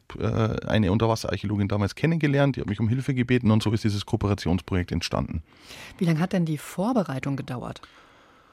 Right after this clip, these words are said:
Speaker 1: Ähm, sowas dauert natürlich schon etwas länger. Ähm, das war vielleicht so anderthalb Jahre Vorlauf. Man brauchte die entsprechenden Taucher. Die müssen neben ihrer Qualifikation als Forschungstaucher eben noch die Qualifikation als Höhlentaucher mitbringen, weil das ein ganz anderes, äh, anspruchsvolles Tauchen ist.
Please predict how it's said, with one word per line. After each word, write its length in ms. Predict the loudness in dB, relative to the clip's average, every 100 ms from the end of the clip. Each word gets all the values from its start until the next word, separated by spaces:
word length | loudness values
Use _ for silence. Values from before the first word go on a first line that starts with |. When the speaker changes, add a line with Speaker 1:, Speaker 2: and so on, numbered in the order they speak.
| _ _ 2
Speaker 1:
Ähm, 200 | 2 4
sowas 220 | 4 4
dauert 220 | 6 4
natürlich 320 | 2 -2 -2
schon 140 | 0 2
etwas 320 | 4 2 2
länger. 840 | 4 6 6 6 6 6 6 6 6
Ähm, 220 | 4 2
das 280 | -2 -6 0
war 300 | 4 4 2
vielleicht 280 | -4 -8
so 120 | -4 0
anderthalb 420 | 2 2 0 2
Jahre 260 | 2 2
Vorlauf. 540 | 0 4 4 6 4 2
Man 80 | 2
brauchte 320 | 2 2 2
die 80 | 0
entsprechenden 640 | 0 0 0 2 2 2
Taucher. 420 | 2 2 2 2
Die 120 | 4
müssen 340 | 4 4 4 6
neben 300 | 6 6 4
ihrer 240 | 4 0
Qualifikation 800 | 0 -2 0 -2 -2 0 0 2
als 320 | 2 2 0 -4
Forschungstaucher 720 | 0 0 2 -2 0 -2 0
eben 140 | 0
noch 120 | -2 -2
die 100 | -2
Qualifikation 600 | -2 0 0 -2 0 0
als 280 | 0 2
Höhlentaucher 560 | 4 6 4 2 2 2
mitbringen, 480 | 2 2 2 4 4
weil 80 | 2
das 120 | 2
ein 80 | 2
ganz 240 | 2 0
anderes, 540 | 0 2 4 2 0
äh, 60 | 0
anspruchsvolles 800 | 2 2 0 -2 -4 2 2 0
Tauchen 400 | 0 2 2 4
ist. 260 | 4 2